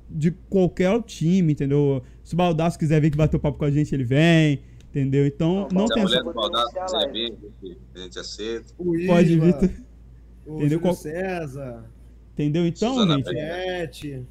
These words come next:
Speaker 1: mas agora é a hora, galera. Querem mandar pergunta? Mandem agora aí, beleza? A gente tá aqui esperando.
Speaker 3: Juliette,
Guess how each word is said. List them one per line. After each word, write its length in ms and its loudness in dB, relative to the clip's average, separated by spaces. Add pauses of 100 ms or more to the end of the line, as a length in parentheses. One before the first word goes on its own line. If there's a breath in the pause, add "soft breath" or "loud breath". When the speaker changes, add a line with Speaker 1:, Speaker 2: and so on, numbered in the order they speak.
(320)
Speaker 1:
mas 200 2
agora 280 2
é 20 0
a 80 0
hora, 100 6
galera. 320 4
Querem 180 0
mandar 200 0
pergunta? 540 2
Mandem 340 0
agora 480 2
aí, 300 4
beleza? 280 0
A 40 2
gente 120 -4
tá 100 -6
aqui 120 -4
esperando. 640 2
Speaker 3:
Juliette, 340 -2